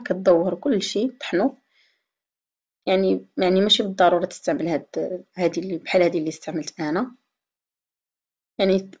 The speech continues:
طحن هاد العصير وصافي. وكما لاحظتوا ضعت الزيت، آه، الحمص، العدس، القزبر، المعدنوس، آه، الكرافس، والبصلة ومطيشة.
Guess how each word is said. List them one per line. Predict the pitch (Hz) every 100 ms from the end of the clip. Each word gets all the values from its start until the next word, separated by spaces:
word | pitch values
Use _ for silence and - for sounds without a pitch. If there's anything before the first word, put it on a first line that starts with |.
| _
طحن | - - 202
هاد | 175
العصير | 135 139 - 202
وصافي. | 147 - 135 - 233 233 _ _ _ _ _ _ _ _ _ _ _ _ _ _ 233
وكما | 233 240 220 220 220 220 240 196
لاحظتوا | 196 - - 208 202
ضعت | 196 185 190
الزيت، | 180 180 185 196 196 202 -
آه، | - 170 170 170
الحمص، | 170 190 - 202 170 175 185
العدس، | 151 135 170 185 -
القزبر، | _ 160 156 165
المعدنوس، | 160 135 135 160 185 185 - - _ -
آه، | 175 165 185 - _ _ _ _ 190 _ _ _ _ _ _ _
الكرافس، | _ - 202 214 240 - - _ _ _ _ _ _ _ _ -
والبصلة | 226 - - 185
ومطيشة. | 185 170 160 165 160 - 202